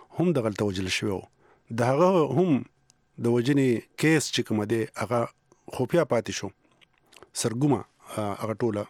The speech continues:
مقدمه لاړه. او د هغې نه وروستو غالباً په نولس سوه درې اویا کې یا څلور اویا کې، درې اویا کې غالباً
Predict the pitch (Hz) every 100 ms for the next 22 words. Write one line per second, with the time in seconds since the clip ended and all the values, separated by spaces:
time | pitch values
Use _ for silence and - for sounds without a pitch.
0 | - - 101 104 104 101 98 - _ _
1 | _ _ _ _ _ _ _ _ _ -
2 | - - - - - - _ _ _ _
3 | 135 135 139 - _ _ _ _ - _
4 | _ _ _ _ _ _ _ _ _ _
5 | _ _ _ _ - 123 113 131 135 -
6 | - - - - - 131 160 196 185 196
7 | - 170 165 - _ _ _ _ _ _
8 | _ _ _ _ _ _ - 110 123 120
9 | 139 139 123 117 - _ 123 127 127 123
10 | 117 - _ - 113 139 135 127 120 -
11 | 127 - _ _ _ - _ 120 117 123
12 | - 107 139 120 120 - 135 127 131 104
13 | 98 107 101 101 107